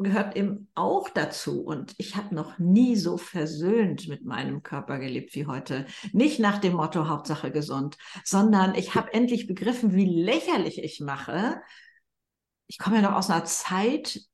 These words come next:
da war Marilyn Monroe, das, die, diese Figur dieser Frau war das Schönheitsideal.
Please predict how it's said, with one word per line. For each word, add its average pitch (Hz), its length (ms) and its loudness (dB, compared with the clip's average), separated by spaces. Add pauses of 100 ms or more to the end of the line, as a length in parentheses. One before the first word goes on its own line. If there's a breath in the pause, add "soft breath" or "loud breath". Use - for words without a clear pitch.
(140)
da 185 300 0
war 196 280 2
Marilyn 208 540 6
Monroe, 180 640 4
das, 147 360 -6
die, 175 360 -6
diese 254 200 2
Figur 220 460 4
dieser 170 280 0
Frau 160 360 2
war 151 160 0
das 156 180 -8
Schönheitsideal. 151 840 -4